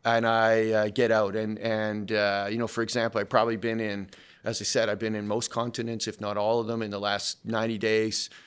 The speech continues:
So many countries, I can't even, uh, rattle them off. But when I'm there,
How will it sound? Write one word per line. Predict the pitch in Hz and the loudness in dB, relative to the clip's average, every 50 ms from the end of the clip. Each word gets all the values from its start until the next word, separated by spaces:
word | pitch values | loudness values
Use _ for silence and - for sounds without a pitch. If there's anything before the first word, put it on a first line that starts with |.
| - - _ _ _ - - - | -20 -20 _ _ _ -20 -14 -8
So | - - - 147 143 135 | -2 2 6 8 8 8
many | 131 113 101 | 6 4 0
countries, | - - 107 107 - - 98 104 92 | -2 -4 -4 -4 -4 -6 -8 -6 -6
I | 101 92 | -6 -6
can't | - - 110 107 98 | -4 -4 -4 -4 -4
even, | 101 95 101 101 98 101 98 | -6 -8 -8 -8 -8 -6 -6
uh, | 98 98 98 98 | -4 -4 -2 2
rattle | 107 110 110 120 120 113 | 4 4 4 4 4 2
them | 107 110 107 | 0 -2 0
off. | 107 117 127 143 143 - - - - - - - _ - | 0 2 2 2 0 0 -4 -12 -16 -20 -20 -20 _ 0
But | 135 139 | 2 4
when | 147 151 143 | 6 6 6
I'm | 143 139 139 131 | 6 6 6 6
there, | 139 151 165 175 127 104 107 120 123 - | 6 6 8 8 6 4 4 0 -2 -4